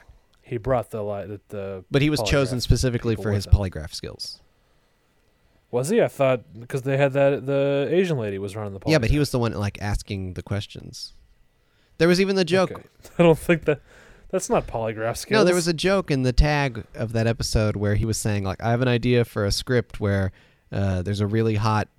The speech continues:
Speaker 2: polygraph guy," and that was supposed to be him. Like, that was a joke.
Speaker 1: Oh, that is true. That is true.
Speaker 2: Um, <clears throat> but whatever the, the, his true title was, he was acting as an executor of Pierce's will, um,
Speaker 1: Yeah.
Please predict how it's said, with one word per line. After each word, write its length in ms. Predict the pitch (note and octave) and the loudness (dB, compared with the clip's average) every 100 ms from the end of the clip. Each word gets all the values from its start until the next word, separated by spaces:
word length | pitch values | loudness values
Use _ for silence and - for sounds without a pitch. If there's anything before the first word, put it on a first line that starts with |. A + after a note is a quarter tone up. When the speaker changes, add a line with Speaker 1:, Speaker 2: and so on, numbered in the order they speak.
| _ _ _ _ _ _ - | _ _ _ _ _ _ -2
Speaker 2:
polygraph 680 | A2 A2+ G#2 G2+ F#2 - - | 0 0 0 0 -2 -6 -6
guy," 460 | G2+ F#2+ F2 F2+ A#2 | -4 -2 -4 -8 -6
and 100 | A2+ G#2+ | -4 -2
that 80 | |
was 80 | A#2 | 2
supposed 180 | C3+ B2+ | 2 2
to 60 | A2+ | 2
be 60 | |
him. 320 | G#2+ A2+ - - _ - | 0 -2 -8 -20 _ -14
Like, 160 | G#2+ A2 | -10 -6
that 100 | G2 | -6
was 100 | G#2+ | -4
a 40 | |
joke. 360 | G2+ G2+ - - - - _ _ | -2 -4 -4 -14 -20 -20 _ _
Speaker 1:
Oh, 140 | C3 B2+ | -2 0
that 140 | B2 | 0
is 140 | A#2+ - | -2 -6
true. 260 | - F2+ - | -12 -14 -10
That 140 | A#2+ A2+ | -6 -4
is 180 | G#2+ A#2 | -4 -4
true. 80 | A#2 | -2
Speaker 2:
Um, 460 | A2 G2+ F2+ C#2+ _ _ _ | 0 -2 -4 -8 _ _ _
<clears throat> 260 | _ _ | _ _
but 340 | - B2 A2+ C3+ | -2 0 0 2
whatever 320 | E3+ F#3 E3 | 4 4 2
the, 320 | C#3 B2 A#2 | 2 2 2
the, 400 | B2+ A#2+ - - | 0 -2 -2 0
his 200 | A2+ G2+ | -2 -2
true 220 | - C#3 A#2 | -2 0 2
title 300 | G2 F2+ E2+ | 0 -2 -4
was, 260 | F2 - - | -6 -8 -4
he 100 | B2+ | 0
was 460 | B2+ A#2+ A2+ - - - | 2 2 0 -6 -10 -4
acting 360 | A#2 - A#2+ G#2+ | -2 0 -2 0
as 240 | G#2+ G#2+ | 0 0
an 80 | G2+ | -2
executor 520 | F#2+ G2+ G#2+ G2+ G2 | -2 -4 -4 -2 -2
of 440 | - G2+ G2 - _ - | -2 -2 -4 -10 _ -4
Pierce's 360 | A#2+ G2+ G2+ G2+ | -2 -2 -4 -2
will, 400 | A2 E2 - - _ _ _ _ _ _ _ _ _ _ _ | 0 -2 -6 -14 _ _ _ _ _ _ _ _ _ _ _
um, 360 | G2+ G2+ F#2 F2 | -4 -2 -2 -2
Speaker 1:
Yeah. 200 | F2 | -4